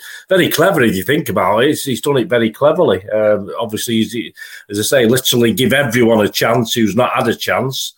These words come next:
for this game. And obviously Brighton and Brentford away, he'll, he'll gradually wean players back in, getting them ready for the, for the fi-, the F A Cup final and the Champions League final. So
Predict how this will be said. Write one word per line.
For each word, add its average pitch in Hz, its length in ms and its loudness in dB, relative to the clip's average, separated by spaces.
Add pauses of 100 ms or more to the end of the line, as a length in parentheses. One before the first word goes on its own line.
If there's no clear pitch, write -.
(300)
for 120 100 -4
this 117 200 0
game. 101 400 0 (480)
And 123 120 0
obviously 117 360 -2
Brighton 123 540 0
and 104 140 2
Brentford 120 420 0
away, 110 320 2
he'll, 135 300 0
he'll 135 260 0
gradually 131 720 0
wean 131 540 2 (100)
players 127 340 2
back - 360 -4
in, 139 300 2 (120)
getting 135 240 0
them 131 140 -2
ready 135 260 2
for 143 160 -2
the, 127 120 -6
for 139 140 -4
the 135 280 0
fi-, 135 420 0
the 135 460 0
F 127 160 -2
A 131 120 2
Cup 143 220 -2
final 139 440 0
and - 60 -12
the 131 80 -4
Champions 143 400 -2
League 143 260 2
final. 113 240 0
So 117 280 0